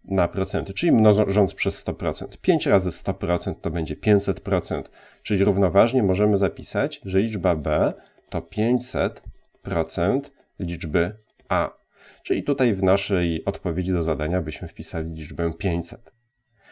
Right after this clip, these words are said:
Przy okazji tego przykładu chciałbym Was przestrzec je-, jeszcze przed jednym niebezpieczeństwem, które może na nas czyhać, jeżeli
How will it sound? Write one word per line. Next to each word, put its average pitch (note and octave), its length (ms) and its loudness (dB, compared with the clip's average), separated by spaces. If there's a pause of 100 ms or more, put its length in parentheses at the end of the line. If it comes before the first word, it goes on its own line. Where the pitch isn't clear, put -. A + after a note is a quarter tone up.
(320)
Przy - 200 -2
okazji C#3 400 0
tego - 220 -2
przykładu F#2 840 -2
chciałbym E3+ 360 -4
Was C3 160 -4
przestrzec - 500 -8
je-, A#2+ 200 -6
jeszcze A#2 520 -6
przed G2+ 280 -4
jednym D3 360 0
niebezpieczeństwem, A2+ 960 -2
które A2 260 -2
może C3+ 260 2
na B2+ 120 2
nas A2+ 220 -4
czyhać, C#3+ 380 -6
jeżeli G#2+ 380 -4